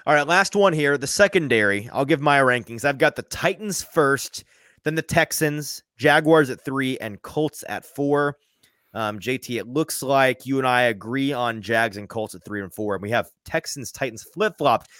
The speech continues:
I love that you put Texans first. That's a, that's the hottest take so far, and I, I came close to doing it. I think Texans, Titans are close. I think by the end of the year, if you told me the Texans secondary, a young group, broke out in a big way, would not shock me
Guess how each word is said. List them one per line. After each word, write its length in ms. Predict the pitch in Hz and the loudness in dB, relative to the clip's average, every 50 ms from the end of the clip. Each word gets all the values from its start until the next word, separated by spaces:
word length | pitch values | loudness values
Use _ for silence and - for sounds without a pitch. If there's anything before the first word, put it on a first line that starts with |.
| - - | -6 0
I 80 | 135 143 | 2 2
love 400 | 143 143 160 202 240 277 277 277 | 2 4 6 6 8 8 6 4
that 80 | 262 | 0
you 80 | 240 233 | -2 0
put 240 | - - 226 214 - | 4 4 4 4 6
Texans 400 | 185 175 170 - - 156 143 - | 4 2 2 2 -4 -8 -8 -4
first. 380 | - - 151 147 143 - - | 2 4 4 4 4 4 2
That's 220 | 131 147 185 - - | 2 2 2 2 0
a, 100 | 143 107 - _ - | -4 -6 -8 _ 0
that's 320 | 135 160 180 208 202 - | 2 4 4 4 4 2
the 100 | - 165 | 0 2
hottest 340 | 156 156 151 147 139 - - | 4 4 4 4 2 -2 -4
take 200 | - 135 131 - | -2 -2 -2 -2
so 180 | - - 120 113 | -2 -2 -2 -2
far, 380 | - - 113 110 107 104 101 - _ _ _ _ - | 0 2 2 4 4 2 0 -2 _ _ _ _ -4
and 100 | 120 127 | -2 0
I, 200 | 123 120 120 - _ - | 0 0 -2 -4 _ -6
I 140 | 139 147 | -6 -6
came 260 | 139 - 151 151 135 131 | -6 -6 -8 -8 -8 -8
close 300 | - - 143 151 139 - | -4 0 0 0 0 0
to 100 | - 113 | -4 -6
doing 240 | 101 120 117 110 | -4 -2 -2 -2
it. 120 | 98 90 - 104 | -2 -4 -2 -2
I 100 | 120 123 | -2 0
think 200 | 131 123 107 - | 0 -2 -6 -4
Texans, 360 | - 131 - - 120 104 - | -4 -4 -4 -6 -12 -14 -10
Titans 300 | - 117 110 95 104 - | -6 -6 -6 -6 -8 -14
are 80 | 85 | -18
close. 460 | - - - 135 127 131 131 - - - _ _ _ - | -16 -8 -2 0 2 2 2 0 -4 -10 _ _ _ -4
I 40 | 123 | -2
think 140 | 131 139 127 | -2 -2 0
by 100 | 131 127 | 0 0
the 120 | 110 113 | 0 0
end 80 | 117 117 | -4 -4
of 40 | 104 | -4
the 80 | 110 | -4
year, 120 | 110 117 120 | -2 -2 -4
if 80 | 101 | -4
you 40 | - - | -6 -8
told 100 | - 120 | -8 -8
me 60 | 113 | -8
the 60 | 95 | -8
Texans 380 | - - 127 120 - - 104 - | -6 -6 -6 -6 -6 -8 -10 -6
secondary, 560 | - 110 104 127 120 120 120 120 123 127 120 _ _ _ _ _ _ - | -6 -6 -4 -4 -2 0 2 2 2 0 -4 _ _ _ _ _ _ -8
a 60 | 120 | -8
young 440 | 110 95 98 113 113 120 123 135 131 | -8 -4 0 4 4 4 2 0 -4
group, 400 | 110 123 117 113 135 143 - _ _ _ _ _ _ _ _ - | -2 0 2 4 2 2 0 _ _ _ _ _ _ _ _ -20
broke 400 | 90 - 120 123 127 135 - - | -10 -2 2 4 4 4 4 2
out 280 | 110 107 113 135 - - | 2 4 4 2 2 -2
in 80 | 123 117 | -4 -4
a 40 | |
big 260 | 104 85 120 123 104 101 | -2 -2 -2 -2 -2 -2
way, 380 | 104 107 110 117 131 147 143 95 | -2 0 0 0 0 -2 -6 -8
would 200 | 107 123 131 127 | -4 -4 -4 -2
not 220 | 135 135 117 - | -2 -4 -4 -4
shock 340 | - - - 123 120 127 - | -8 -6 -4 -2 -2 -2 -4
me 220 | 123 127 127 123 | -6 -12 -10 -10